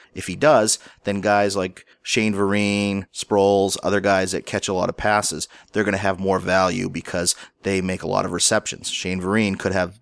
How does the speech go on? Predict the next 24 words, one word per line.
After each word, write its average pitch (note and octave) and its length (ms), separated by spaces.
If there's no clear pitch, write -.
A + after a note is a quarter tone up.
seventy G2 560
or F#2+ 80
more F#2+ 240
receptions F#2 540
this C#2 180
year. G#1 160
So - 140
that's F2 200
seventy F#2 380
more F2+ 220
points G2 440
than E2+ 340
a E2+ 100
running F#2 280
back F2 280
who F#2 100
does F2 160
similar G#2+ 380
things F2+ 320
but F2 120
doesn't E2 280
catch - 260
the - 80
ball. - 320